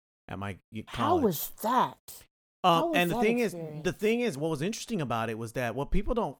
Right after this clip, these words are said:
Speaker 1: realize about William Gibson is that one of his causes that he's always worked on was computer education in, in the inner city. So he wasn't just writing, you know,
Speaker 2: Really?
Speaker 1: yeah, yeah.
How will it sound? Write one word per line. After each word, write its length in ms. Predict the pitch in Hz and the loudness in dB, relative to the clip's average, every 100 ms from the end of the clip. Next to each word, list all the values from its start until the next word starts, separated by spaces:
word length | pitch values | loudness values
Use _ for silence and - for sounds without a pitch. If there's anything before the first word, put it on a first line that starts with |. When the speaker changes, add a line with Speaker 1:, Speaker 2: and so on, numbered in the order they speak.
| - | -14
Speaker 1:
realize 500 | 147 147 165 175 160 | -6 -2 2 2 2
about 240 | 127 120 | 0 -2
William 360 | 113 127 147 151 | -4 -2 0 2
Gibson 280 | 139 - 143 | 0 -2 -2
is 80 | 117 | -4
that 80 | |
one 200 | 104 139 | -2 0
of 60 | 196 | 0
his 120 | 147 | -2
causes 440 | - 143 120 143 170 | -2 0 2 0 -4
that 80 | 160 | -4
he's 180 | 160 | -2
always 160 | 160 156 | -2 -2
worked 240 | 139 151 180 | -2 -2 -2
on 200 | 190 185 - - | -4 -6 -16 -8
was 140 | 135 143 | -6 -4
computer 480 | - 135 - 180 165 | -4 -2 0 2 2
education 600 | 156 147 156 160 156 120 | 0 -2 -2 -2 -4 -2
in, 320 | 135 127 120 | -2 -2 -2
in 200 | 135 123 | -2 -2
the 120 | 117 | 0
inner 100 | 123 | -2
city. 440 | 110 175 120 92 - _ _ _ _ - | -4 -4 -6 -8 -14 _ _ _ _ 0
So 80 | |
he 40 | 180 | 2
wasn't 260 | 285 330 | 2 0
just 120 | 262 156 | -2 0
writing, 420 | 160 180 214 415 | 4 6 8 10
you 100 | 605 | 10
know, 180 | 587 254 | 12 10
Speaker 2:
Really? 280 | 170 156 139 | 8 4 2
Speaker 1:
yeah, 380 | 196 208 165 127 | 4 6 6 4
yeah. 420 | 147 233 202 107 | 4 4 2 0